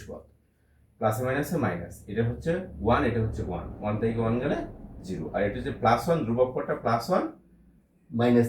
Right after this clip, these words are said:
থ্রি, প্লাসে বেড়েছে মাইনাস থ্রি থেকে ওয়ান চলে গেলে থাকবে হচ্ছে মাইনাস টু। এখন ঋণাত্মক সূচকের আমরা একটা কি করেছি? সূত্র করেছি। যদি ঋণাত্মক সূচক হয় তাহলে ওয়ান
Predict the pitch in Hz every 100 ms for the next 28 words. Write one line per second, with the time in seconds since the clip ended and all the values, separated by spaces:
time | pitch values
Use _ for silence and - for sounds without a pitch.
0 | - 92 113 110 120 151 156 - 539 -
1 | - 92 101 95 - - - 113 131 143
2 | - - 120 120 123 123 120 123 120 113
3 | - 190 151 - - - 104 101 92 -
4 | 95 110 95 131 160 156 151 160 151 151
5 | 156 135 127 123 131 127 123 139 151 -
6 | 165 - - - - 156 - 131 92 90
7 | 87 98 101 143 143 156 - 156 160 196
8 | 202 143 135 135 - _ - 110